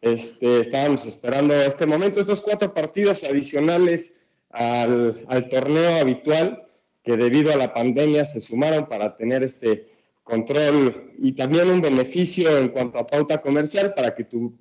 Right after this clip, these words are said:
se pudiera dar este torneo. La próxima semana se disputan los partidos entre Monterrey, Puebla, Tigres contra Toluca, Chivas contra Necaxa y Santos contra Pachuca.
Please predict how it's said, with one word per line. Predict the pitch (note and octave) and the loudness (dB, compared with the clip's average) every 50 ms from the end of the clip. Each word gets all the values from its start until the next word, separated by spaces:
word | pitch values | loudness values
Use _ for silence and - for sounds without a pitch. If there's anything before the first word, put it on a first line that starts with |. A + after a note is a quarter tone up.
| _ _ | _ _
se | _ - C#3 A2+ | _ -10 -10 -8
pudiera | - - A#2+ B2+ D3 D3 C#3 C3 | -6 -2 0 2 2 2 2 0
dar | C3 C#3 C#3+ C#3 | 0 0 0 -2
este | C#3 C#3 - C3 | -2 -4 -6 -8
torneo. | - - C3+ C#3 D3 E3+ F3+ F#3+ F#3+ C4 - - - - - - - - _ | -6 -4 -2 -2 0 2 2 2 0 -2 -4 -10 -16 -20 -20 -20 -20 -14 _
La | - B2 B2 B2 | -4 -4 -2 -2
próxima | - D#3+ E3 E3 - D#3+ D3 C#3 | 0 -2 -2 0 0 0 0 0
semana | C3+ D#3+ D#3 E3 F#3 F#3+ F#3 F#3+ G3 - - - _ | 0 0 0 0 2 2 2 0 0 -2 -8 -14 _
se | _ - C3+ | _ -2 0
disputan | B2+ B2+ B2+ - D#3 D#3 D#3 E3 D#3 | 0 0 0 -2 -4 -2 0 2 2
los | C#3+ C3+ | 2 0
partidos | C#3 - C3+ B2+ - - F3+ F3 E3+ - - | -2 -2 -6 -4 -2 2 2 2 2 2 0
entre | D#3 C#3 C3 C3+ C3 C3 | 0 0 0 0 0 0
Monterrey, | C3+ C3 C3 B2+ B2+ C3+ C3+ D3 D#3 F#3 F#3+ F#3+ F#3+ | 2 0 0 -2 -2 -2 -2 0 2 2 2 2 0
Puebla, | F3 F#3 G#3 G3 F3 F3+ F#3+ G#3 - - - _ _ _ _ _ _ _ _ | 0 0 2 2 4 2 2 0 -2 -6 -14 _ _ _ _ _ _ _ _
Tigres | - G#3 A3+ A3 G#3 G3 F3 - | 0 2 2 4 4 4 2 2
contra | - C#3 B2+ A#2 A#2+ B2 B2 | 0 -2 -2 -2 -2 -4 -2
Toluca, | - C#3 C#3 E3 F#3 F#3 F#3 G3 F#3 F3+ F#3 | 0 0 2 2 2 2 2 0 0 -2 -2
Chivas | - - G3 G3 F#3 E3 B2+ | -2 0 2 2 2 2 0
contra | - B2+ A#2 A#2 A#2+ A#2 | -2 -4 -4 -2 0 0
Necaxa | B2 B2 A#2 B2 F3 F3+ F3 - G3 F#3 D#3 | 0 -2 0 -2 -2 -2 -2 -2 0 0 2
y | A#2+ | 2
Santos | A2+ - - E3 D#3+ D#3 D#3 D3 C3+ - | 0 0 -2 -2 -2 -2 -4 -6 -8 -8
contra | - C#3+ C#3+ C#3+ C#3+ C#3 C3 - | -4 -4 -4 -2 -2 -4 -8 -6
Pachuca. | - G#2 - - - - - - | -8 -10 -10 -10 -16 -16 -16 -18